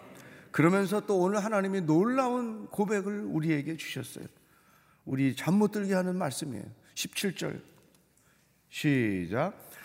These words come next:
"만군의 여호와께서 말씀하셨다. 그들은 내 소유이다. 내가 행동할 그날에 그들은 특별한 내 소유가 될 것이다. 사람이 자기를 섬기는 아들을 아끼는 것처럼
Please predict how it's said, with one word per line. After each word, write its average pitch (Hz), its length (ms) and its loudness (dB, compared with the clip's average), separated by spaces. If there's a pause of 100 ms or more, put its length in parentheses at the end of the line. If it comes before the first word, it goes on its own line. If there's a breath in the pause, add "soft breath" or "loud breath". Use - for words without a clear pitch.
(140)
"만군의 156 560 4
여호와께서 143 600 2
말씀하셨다. 123 1000 0 (280 loud breath)
그들은 156 480 4
내 143 220 4
소유이다. 131 760 2 (300 loud breath)
내가 139 240 4
행동할 160 760 0
그날에 139 760 2
그들은 147 500 2 (200 loud breath)
특별한 180 560 2
내 147 160 2
소유가 175 420 4
될 139 220 2
것이다. 131 540 -2 (320 loud breath)
사람이 156 680 6
자기를 151 460 0
섬기는 156 500 0
아들을 139 360 2
아끼는 143 420 0
것처럼 131 520 0